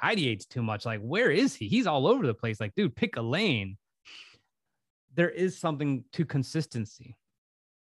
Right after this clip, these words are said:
And there is something, I, I, I actually believe consistency is a very attractive quality that people look at. However,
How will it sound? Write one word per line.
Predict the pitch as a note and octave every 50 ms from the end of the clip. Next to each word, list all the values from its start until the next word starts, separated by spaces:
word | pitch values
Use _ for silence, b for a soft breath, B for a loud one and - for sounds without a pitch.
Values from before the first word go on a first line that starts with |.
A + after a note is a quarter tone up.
| _ -
And | E3 D3+
there | C#3 C3+ C3
is | C#3 D#3 D3 -
something, | - D3+ C3+ B2+ - B2+ B2 A#2+ A#2+ A#2+ A#2 - - - _ - -
I, | D3+ C#3+ C#3 C#3+ D3+
I, | D3+ C3+ C#3+ C#3
I | C#3 B2 C3 C3+
actually | C#3 - - - C#3
believe | B2 A#2 C3 B2+ A#2
consistency | - - B2 A2+ - - D3 C3+ - - A#2+ A2+ - - A2+
is | A2 G#2+ G#2
a | G#2+
very | G2 G2+ B2 C3 C3 B2
attractive | A2+ - - B2+ A#2+ - A2 G#2
quality | - - C3+ B2+ B2 A#2+ A2+ A2 A2
that | G2+ G#2+ G2+ -
people | - A2+ - - G#2 G2+
look | A2 B2 A#2 -
at. | G2 - - b b b b b b b _
However, | - C#3+ B2+ B2+ C#3+ F3 F#3 A#2+ G2+ G2 G2 G2